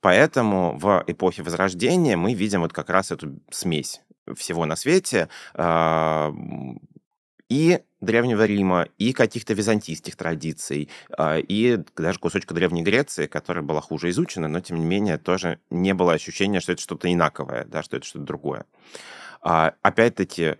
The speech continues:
уже возрождали по тем образцам, которые смогли откопать, которые смогли увидеть, а краски на них уже не было. Поэтому вся архитектура Возрождения у нас такая торжественно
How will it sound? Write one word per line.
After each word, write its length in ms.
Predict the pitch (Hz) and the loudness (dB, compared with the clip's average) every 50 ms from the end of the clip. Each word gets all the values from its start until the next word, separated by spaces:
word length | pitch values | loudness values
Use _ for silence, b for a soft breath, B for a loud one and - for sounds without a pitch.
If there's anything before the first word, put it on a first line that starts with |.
| _ _ _ | _ _ _
уже 280 | 95 92 98 113 120 | -2 0 4 4 4
возрождали 920 | 107 92 90 92 98 104 98 92 92 104 101 95 90 82 76 71 53 60 - _ _ | 4 2 2 2 2 2 2 4 6 6 6 6 4 2 0 0 -2 -6 -14 _ _
по 300 | - - 98 95 85 76 | -4 0 2 4 4 4
тем 280 | - - - 101 87 85 | 2 0 -2 0 0 0
образцам, 500 | 80 78 87 87 - - - 98 85 82 | 0 0 -2 -2 -4 0 2 4 4 4
которые 420 | - - 82 - - 87 85 80 76 | 0 -6 -8 -2 0 0 0 0 -4
смогли 580 | - - 82 80 78 80 82 82 78 76 71 65 - _ _ _ _ _ _ _ _ | -4 -2 -2 -2 -2 0 -2 -2 -2 -2 -4 -6 -12 _ _ _ _ _ _ _ _
откопать, 600 | - - - - - - 160 185 - - - - _ _ | -16 -10 -4 -4 4 4 4 4 4 -2 -14 -20 _ _
которые 260 | - 78 - - - | -10 -8 -8 -8 -10
смогли 320 | - - 82 80 82 80 85 | -4 -4 -2 -2 0 0 0
увидеть, 440 | 95 110 165 196 - 156 131 - B B B B B B B _ | 2 2 0 2 2 0 -2 -2 B B B B B B B _
а 180 | 92 92 92 90 | 4 4 4 2
краски 300 | - - 120 143 - - | 2 0 0 0 2 -2
на 80 | 87 82 | -2 -2
них 200 | 87 104 - 101 | -2 -2 -2 -2
уже 120 | 92 95 | -2 -2
не 160 | 80 71 64 | -2 -2 -4
было. 300 | 69 - - - - - 131 _ _ _ _ _ B B B B B | -6 -6 -10 -12 -14 -14 -16 _ _ _ _ _ B B B B B
Поэтому 360 | _ 87 92 95 - 98 92 87 | _ 2 2 2 2 -2 -2 -2
вся 300 | - - 104 95 95 92 | -2 0 4 4 4 4
архитектура 460 | 90 - - - 101 - - 92 82 | 4 0 -10 -16 -10 -4 -4 -4 -2
Возрождения 680 | 80 85 85 85 92 92 90 82 131 156 165 156 127 92 | -2 -2 0 0 0 -2 0 2 2 2 4 2 2 2
у 80 | 85 82 | 2 2
нас 200 | 80 95 120 - | 2 0 0 0
такая 440 | - 82 - - - 87 95 95 90 | -2 -4 -4 0 0 2 4 4 2
торжественно 1040 | - 87 82 80 80 87 87 87 - - - 82 82 80 82 82 82 80 80 80 82 | 0 -4 -6 -4 -2 -2 -2 -2 -2 -10 -10 -6 -4 -2 0 0 0 0 0 -2 -4